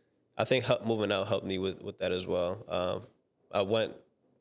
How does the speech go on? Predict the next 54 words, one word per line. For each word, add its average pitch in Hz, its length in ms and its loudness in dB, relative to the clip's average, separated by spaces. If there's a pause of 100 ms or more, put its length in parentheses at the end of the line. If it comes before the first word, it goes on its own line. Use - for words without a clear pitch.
(440)
to 98 80 -2
school - 280 0
in 92 60 0
Vermont, 92 440 0
and 90 120 -4
then 82 260 -2
I - 60 0
have, 110 140 -2 (120)
I - 60 2
was 98 100 0
away 95 180 0
from 95 140 -8
them 92 60 -6
for 87 120 -6
a 85 40 -2
while, 85 320 -2 (680)
and 92 420 -6 (840)
the 95 120 -4
relationship 95 380 0
just, - 300 -2 (100)
you 113 80 -8
know, 87 140 -2
got 90 220 -2
healthier. 90 400 -2 (220)
'Cause 95 460 -2
I - 60 -6
think 98 300 -4
when 104 160 -2
you're 95 100 0
young, 98 240 0
you 95 160 -2
often 95 240 -6
blame, 95 440 -6 (440)
or 95 80 0
at 98 180 2
least 104 160 -2
I 104 140 2
did, 95 340 -2
I 92 80 0
blame 95 260 -2
my 87 120 -2
parents 90 300 -6
for, 87 140 -8
like, 85 200 -8 (100)
a - 80 -4
couple 90 240 -4
of 85 80 -4
different - 300 -8
things. 78 300 -10 (880)
It's 113 100 -4
just - 180 0
like 98 140 -2
the - 80 -4
c-, - 180 -2